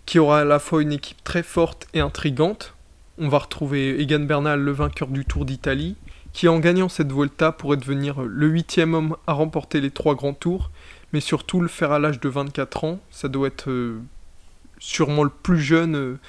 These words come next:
s'il gagne la Volta, ça va être le plus jeune, euh, à le faire, donc, euh, ça serait, euh, historique complètement. On va retrouver également Richard Carapaz,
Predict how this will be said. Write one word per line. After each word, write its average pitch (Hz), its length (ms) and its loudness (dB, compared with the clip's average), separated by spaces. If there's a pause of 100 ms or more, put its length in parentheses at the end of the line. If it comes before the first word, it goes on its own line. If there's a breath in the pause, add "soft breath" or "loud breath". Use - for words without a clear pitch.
(220 loud breath)
s'il 147 360 -4
gagne 151 240 2
la 139 80 0
Volta, 139 400 -4
ça 156 160 -6
va 131 100 -2
être - 160 -8
le - 60 -6
plus 139 220 -8
jeune, 143 280 0
euh, 131 180 -4
à 143 80 -4
le 135 60 -4
faire, 160 320 -4
donc, 139 260 -6
euh, - 140 -2
ça 127 180 -10
serait, - 220 -8
euh, 123 320 -2 (480 loud breath)
historique 160 760 -2 (140)
complètement. 143 640 -4 (500 loud breath)
On 151 80 0
va 151 80 4
retrouver 165 340 0
également 151 460 2
Richard 160 380 0
Carapaz, 160 640 0